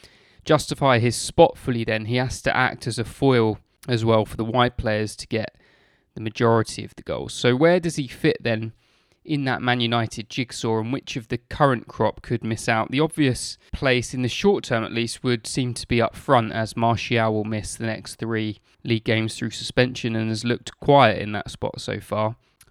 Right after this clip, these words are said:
I've never been fully convinced with Martial as a centre forward, and his numbers reflect more of a, an attacker coming in from wide rather than a true number nine.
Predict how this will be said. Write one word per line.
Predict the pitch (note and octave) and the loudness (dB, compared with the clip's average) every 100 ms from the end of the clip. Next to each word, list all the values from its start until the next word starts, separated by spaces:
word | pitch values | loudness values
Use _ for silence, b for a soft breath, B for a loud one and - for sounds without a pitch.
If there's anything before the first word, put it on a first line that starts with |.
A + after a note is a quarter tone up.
| - | 0
I've | D#3+ D#3+ | 2 4
never | D#3+ C#3 | 2 2
been | C3+ B2 A2 - | 2 2 -2 -6
fully | _ D#3 C3 | _ 6 6
convinced | - A#2+ A#2 A#2+ - | 2 0 0 0 0
with | B2 A#2+ | -2 2
Martial | B2 B2+ - C3 C3+ | 4 4 4 4 4
as | A#2 | 0
a | |
centre | - C3+ B2+ | -2 -2 -2
forward, | - C#3+ D3 C#3 | 0 4 4 4
and | A#2 | 2
his | A#2 | 0
numbers | C3 C3 A#2 A2+ - - b b b b b _ | 2 0 2 2 0 -10 b b b b b _
reflect | B2+ G#2+ - C#3+ - - - - | 0 0 2 2 2 -2 -12 -12
more | - C#3 C3+ B2 | -6 2 6 8
of | A2+ A#2 | 6 6
a, | A2 A2 - | 2 2 -2
an | A2 A2 | -4 -4
attacker | - A#2+ G#2+ B2 | -2 -4 -2 -4
coming | - A#2+ A#2 | -2 -2 0
in | A2 G#2 | -2 -2
from | A2+ G#2+ | -4 0
wide | A2 A2 G#2 | 0 0 2
rather | A2+ A2+ A2 | 6 6 4
than | G2+ G#2+ G#2 - b b b | 0 -2 -2 -10 b b b
a | - | -14
true | - C3+ A#2 | -6 -2 0
number | A2+ G2+ G#2+ | -2 -2 -4
nine. | A2 G#2 G#2 G#2+ | -4 -2 -4 -6